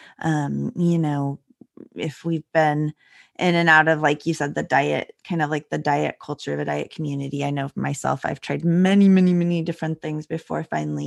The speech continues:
you know, coming to realize that, that that's not the way that I wanna do it. But, um, I just, I,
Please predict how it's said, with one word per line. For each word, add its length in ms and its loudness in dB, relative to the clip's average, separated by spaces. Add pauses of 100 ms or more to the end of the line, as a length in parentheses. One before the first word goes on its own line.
(180)
you 240 0
know, 320 -2 (560)
coming 420 -2
to 200 -6
realize 640 0
that, 300 -2
that 160 -6
that's 360 -6
not 340 -4 (120)
the 180 -4
way 140 -2
that 120 -4
I 100 -4
wanna 220 -4
do 200 -6
it. 200 -6 (120)
But, 260 2
um, 520 -2 (840)
I 140 0
just, 460 -2
I, 100 -8